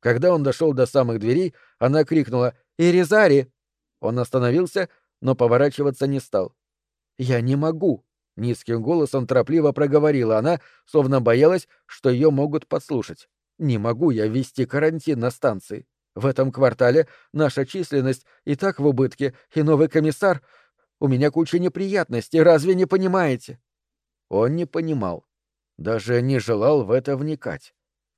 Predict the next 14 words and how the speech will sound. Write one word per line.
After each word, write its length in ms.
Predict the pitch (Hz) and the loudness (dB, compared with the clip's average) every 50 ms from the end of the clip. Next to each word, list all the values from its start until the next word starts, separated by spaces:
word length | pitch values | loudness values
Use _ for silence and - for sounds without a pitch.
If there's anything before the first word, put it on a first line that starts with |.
| _ _ - | _ _ -6
Ибо 260 | 90 110 117 147 165 | -4 -2 0 2 2
и 80 | 175 165 | 2 2
поэтому 580 | - 185 190 185 160 131 - - 127 127 120 | 2 2 2 4 4 4 4 2 0 -2 -2
тоже 340 | 117 - 131 143 123 107 127 | -2 0 0 0 0 0 -2
он — 380 | 117 - - 110 123 147 147 135 _ _ _ | -4 -2 -2 -2 -2 -2 -2 -6 _ _ _
странник, 720 | _ - - - 101 104 113 139 165 170 165 - - _ _ | _ -14 -6 -2 0 0 0 0 -2 -4 -8 -12 -16 _ _
который 320 | - 135 - 139 139 139 135 | -6 -4 -2 0 2 2 2
никогда 480 | 131 131 - 123 113 110 101 127 151 | 0 0 2 2 2 2 2 0 0
не 100 | 180 180 | 0 -2
хотел 360 | - - 135 110 - 147 147 | -2 -2 -4 -2 -2 -2 -2
быть 200 | 143 151 156 - | -2 -2 -6 -6
похожим 500 | - - 156 - - 185 170 113 120 113 | -6 -8 -8 -6 -6 -6 -6 -4 -6 -6
на 60 | 95 92 | -6 -8
неё. 260 | 90 87 87 76 | -8 -8 -10 -14